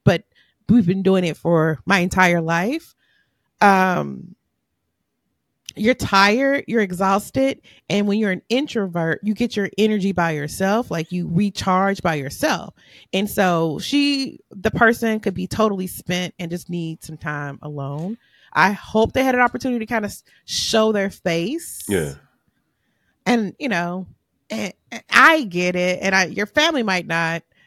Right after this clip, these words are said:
Speaker 1: and, but I, I see you. I, I, I, it's a mild truth. For me, it's a bell pepper. Although I could see how some may be irritated, especially depending on your family dynamic. Like, "You're, you're supposed to be out here with us. You're supposed to, why are you, why are you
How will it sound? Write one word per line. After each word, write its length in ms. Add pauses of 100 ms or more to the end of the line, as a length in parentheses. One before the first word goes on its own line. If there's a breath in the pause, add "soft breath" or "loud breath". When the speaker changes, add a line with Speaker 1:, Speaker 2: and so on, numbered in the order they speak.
(160)
Speaker 1:
and, 440
but 120
I, 280
I 60
see 340
you. 420
I, 520
I, 100
I, 100
it's 220
a 20
mild 320
truth. 420
For 120
me, 240
it's 100
a 60
bell 180
pepper. 380 (320 soft breath)
Although 260
I 200
could 200
see 280
how 160
some 340
may 120
be 220
irritated, 600 (360 soft breath)
especially 400
depending 280
on 80
your 120
family 460
dynamic. 540
Like, 160
"You're, 180
you're 160
supposed 300
to 40
be 160
out 140
here 160
with 100
us. 200
You're 100
supposed 460
to, 360 (380 soft breath)
why 240
are 80
you, 400
why 240
are 20
you 220